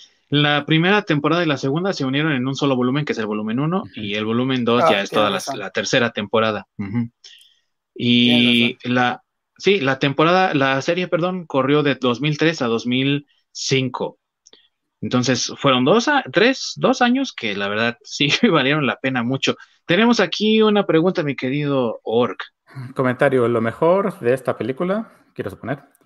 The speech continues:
Speaker 2: es la batalla del final, desde los clones hasta la batalla con Doku.
Speaker 1: Sí, la verdad es que sí, eso fue, ¿qué fue? ¿Como media hora más o menos de película? ¿Veinte minutos?
Speaker 2: Sí.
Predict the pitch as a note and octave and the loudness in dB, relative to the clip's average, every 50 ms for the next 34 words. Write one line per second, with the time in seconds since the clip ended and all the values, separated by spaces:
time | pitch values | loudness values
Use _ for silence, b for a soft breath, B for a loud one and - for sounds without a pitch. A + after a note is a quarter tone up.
0 | _ _ _ - B2 A#2+ B2 A2+ G#2+ G2+ - C3 C3 C3+ C#3 D3 D3 D#3 E3 D#3 | _ _ _ -6 -2 0 2 2 2 2 4 4 4 4 4 2 2 0 -4 -6
1 | - - A2+ G#2+ G2 - - - G#2 G#2 A2 B2 B2+ B2+ A#2+ G2+ G#2+ A#2+ A2+ A2+ | -4 -2 -2 -2 -2 -4 -6 -6 -4 -2 0 0 0 0 -2 -4 -8 -8 -6 -4
2 | G#2+ G2 G#2 G#2+ G2 G2+ G#2 G2 - - - C#3+ D3+ E3 E3+ F3 F#3 - - A2+ | -4 -2 -2 -4 -2 -2 -4 -8 -8 -8 -4 -2 -2 -2 -2 -4 -4 -2 -2 -2
3 | - - - G#2 G2 F#2+ G2 - - C3 C#3 C3 - G#2+ G2 F#2+ F#2 G2+ A#2 A2 | -2 -2 -4 -4 -4 -4 -4 -2 0 0 0 0 -2 -4 -4 -4 -2 -2 -2 -2
4 | - - A2+ G2+ E2 - _ _ _ _ _ _ _ _ _ _ _ _ _ _ | -4 -6 -12 -12 -12 -16 _ _ _ _ _ _ _ _ _ _ _ _ _ _
5 | _ _ _ _ _ _ _ _ _ _ _ _ _ _ _ _ _ _ _ _ | _ _ _ _ _ _ _ _ _ _ _ _ _ _ _ _ _ _ _ _
6 | B B B B B B B B - - - A2 A2 A2+ B2 B2+ B2 A2+ G2 F2 | B B B B B B B B -10 -6 -2 0 2 4 4 4 4 2 0 -2
7 | D2+ F#2 G#2 A2 A2+ B2 B2+ C#3 D3+ D#3 - A2+ G#2+ - - B2+ A2+ G#2+ - A2+ | -4 -4 -4 -2 0 2 4 4 2 2 -2 -6 -6 -4 -4 -4 -4 -4 -4 -6
8 | - - B2 B2 A#2+ A#2 A#2 G#2 - _ _ _ _ _ _ _ _ _ - - | -6 -4 -2 0 0 0 0 -2 -4 _ _ _ _ _ _ _ _ _ -2 0
9 | D#3+ D#3+ D3 D#3+ D3 D3 C3 B2 A#2 A#2 B2 C#3+ D#3 D#3+ F3+ C#3 A#2 B2+ D3 F3+ | 2 2 2 2 0 2 0 0 0 0 0 0 0 0 0 0 0 2 2 2
10 | A3 A#3+ B3 A#3+ A3 - B3+ A#3+ A#3+ C4 D4+ C#4+ B3 G#3 - - B2 A#2+ - - | 0 0 0 0 0 0 0 0 0 -2 -2 -2 -2 -2 -2 -2 -4 -4 -2 -2
11 | B2 A#2 B2 B2+ - - A2+ F3+ D#3 F3 F3+ - G3+ D#3 A#2 A2+ A#2+ C#3 D3 - | -2 -2 -2 -2 -2 -2 0 0 0 0 0 0 0 2 2 2 0 0 0 -2
12 | B3+ D4 D4 D4 - - - - G#2+ G2+ F#2+ G2+ G#2 | -2 -2 -2 -2 -6 -10 -10 -8 -8 -8 -8 -10 -12